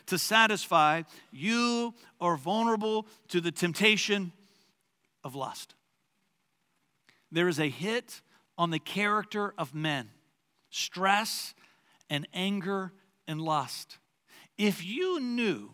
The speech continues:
that somebody was coming to your house tonight to do you harm, you would do something to get ready.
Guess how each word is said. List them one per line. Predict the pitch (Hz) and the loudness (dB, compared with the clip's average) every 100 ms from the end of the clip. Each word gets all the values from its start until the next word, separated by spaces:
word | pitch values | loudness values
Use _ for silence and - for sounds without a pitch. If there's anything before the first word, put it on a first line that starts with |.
| - | -8
that | 175 196 | -6 -2
somebody | - 233 254 240 233 | -2 0 2 2 2
was | 185 170 - | 0 -2 -4
coming | - 220 220 190 | -2 0 0 -2
to | - | -4
your | 143 143 226 208 | -6 2 4 4
house | 156 165 143 - - | 4 2 2 -4 -8
tonight | - 185 151 170 151 - - - - _ | -6 -4 -2 2 0 -2 -16 -20 -20 _
to | - 170 | -6 -6
do | 143 165 | -4 -6
you | 147 151 | -4 -8
harm, | 151 147 113 95 _ _ _ _ _ _ _ _ - | -4 -4 -4 -10 _ _ _ _ _ _ _ _ -8
you | 165 | -4
would | 165 | -2
do | 147 | -2
something | 143 147 135 123 | -2 -4 -6 -10
to | 113 | -10
get | 131 | -10
ready. | 120 104 | -12 -14